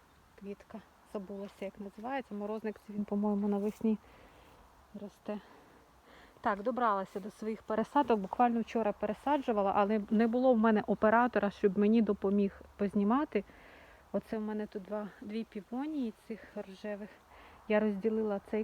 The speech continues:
корчик на двоє і посадила так,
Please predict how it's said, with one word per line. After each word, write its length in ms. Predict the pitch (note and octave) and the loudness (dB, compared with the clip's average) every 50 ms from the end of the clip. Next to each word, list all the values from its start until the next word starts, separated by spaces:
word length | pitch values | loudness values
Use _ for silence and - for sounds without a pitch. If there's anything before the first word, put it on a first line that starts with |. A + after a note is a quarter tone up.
| - - | -4 -4
корчик 580 | - C4 C4+ D4+ D#4+ - - - - - - - - - - - - | 0 2 2 2 0 -2 -8 -14 -18 -18 -18 -18 -20 -20 -20 -12 -6
на 140 | B3 A3 G#3+ | -2 -2 -2
двоє 600 | G3+ G3 G3 G3+ G#3+ G#3 G#3 G#3+ A3 B3 D4 E4+ - - - - - - - - - - - - - - - - | -2 -4 -4 -4 -2 0 2 2 2 2 0 -2 -6 -10 -18 -20 -20 -20 -20 -20 -20 -20 -20 -20 -20 -20 -10 -6
і 100 | - D4+ | -6 -4
посадила 580 | - - B3 - - - G#3+ G3+ B3+ C4+ C4 A#3+ | -4 -4 -6 -6 -8 -10 -12 -10 -10 -10 -10 -10
так, 180 | - - G#3 | -10 -12 -14